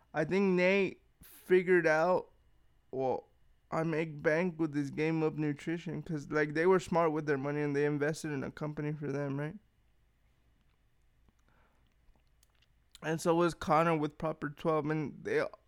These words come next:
I'm pretty sure they have other business ad-, adventures. Endeavors is the word I was looking for. Endeavors. But,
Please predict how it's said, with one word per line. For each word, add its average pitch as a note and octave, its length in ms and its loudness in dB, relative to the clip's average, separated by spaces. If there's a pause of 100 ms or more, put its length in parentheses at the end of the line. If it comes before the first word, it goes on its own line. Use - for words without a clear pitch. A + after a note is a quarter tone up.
(140)
I'm E3+ 100 -4
pretty F#3+ 240 2
sure F#3 160 2
they E3+ 140 2
have E3+ 160 2
other D#3 380 0
business E3+ 680 -2 (1000)
ad-, D3 240 -4 (480)
adventures. E3+ 840 -4 (1300)
Endeavors C#3 640 -4
is C3 140 -12 (320)
the - 140 -10
word - 280 -8
I - 60 -6
was C3+ 200 -10
looking D3 240 -12
for. C#3 160 -12
Endeavors. D3+ 680 -4 (2750)
But, C#3+ 280 -2